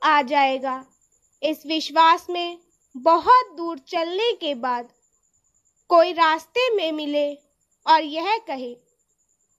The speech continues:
कि जिस रास्ते पर चल रहे हैं वह ठीक रास्ता नहीं, बल्कि हम अपने गंतव्य से दूर चले जा रहे हैं,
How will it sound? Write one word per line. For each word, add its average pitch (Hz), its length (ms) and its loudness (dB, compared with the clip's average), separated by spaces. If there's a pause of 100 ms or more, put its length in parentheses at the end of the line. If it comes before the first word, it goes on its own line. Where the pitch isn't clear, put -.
(140)
कि 349 100 0
जिस 339 260 -4
रास्ते 330 640 0
पर 330 220 -2
चल 403 400 0
रहे 320 300 0
हैं 294 280 -2 (200)
वह 311 260 0
ठीक 427 420 2
रास्ता 330 500 0
नहीं, 254 320 -8 (920)
बल्कि 320 420 0
हम 330 240 2 (140)
अपने 330 400 -2
गंतव्य 381 840 -2
से 311 360 -6 (240)
दूर 392 480 2
चले 311 360 2
जा 339 260 4
रहे 277 300 -6
हैं, 247 200 -18